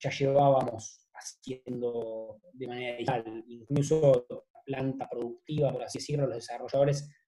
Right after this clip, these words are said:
no están todos locales en la Ciudad de La Plata, la mayoría sí,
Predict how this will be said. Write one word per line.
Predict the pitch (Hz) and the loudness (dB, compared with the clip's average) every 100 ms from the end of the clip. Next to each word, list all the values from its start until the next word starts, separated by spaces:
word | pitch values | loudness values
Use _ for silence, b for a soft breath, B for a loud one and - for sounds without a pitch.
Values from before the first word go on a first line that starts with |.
| - | 0
no | 156 | 2
están | 143 - 143 123 | 2 2 0 0
todos | 123 131 107 | 2 0 0
locales | 113 117 131 117 | -6 -4 -4 -4
en | 120 | -12
la | 104 | -14
Ciudad | - 127 | -8 -8
de | |
La | 135 | 0
Plata, | 151 143 120 | 4 4 2
la | |
mayoría | - - 131 139 | -6 -8 -4 -4
sí, | - 151 156 | -2 -2 -2